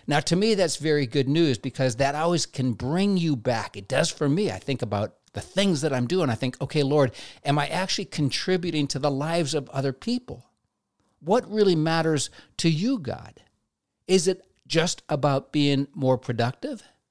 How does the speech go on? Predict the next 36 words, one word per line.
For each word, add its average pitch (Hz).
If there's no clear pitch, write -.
What 208
does 247
it 190
mean?" 190
Especially 240
when 175
you 151
think 202
of 135
the -
context -
of 131
eternity. -
Now, 190
I 175
think 220
one 208
thing 214
that 185
you've 160
gotta 160
do, 160
and 139
I 143
think 165
this 156
is, 123
applies 127
to 117
both 117
your 110
faith 117
life, 156
your 113
personal 156
life, 180